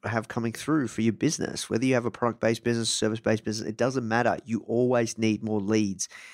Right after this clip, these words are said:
And Ollie's gonna share with you how you can get more leads and how you can raise your conversions rapidly. Now, Ollie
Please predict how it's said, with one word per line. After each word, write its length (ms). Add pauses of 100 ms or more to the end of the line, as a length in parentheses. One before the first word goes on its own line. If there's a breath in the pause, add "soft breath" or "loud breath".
(320 loud breath)
And 460 (160)
Ollie's 280
gonna 180
share 400
with 200
you 260 (420 soft breath)
how 240
you 120
can 100
get 120
more 160
leads 560
and 100
how 180
you 100
can 260
raise 380
your 80
conversions 760
rapidly. 720
Now, 320 (800 loud breath)
Ollie 460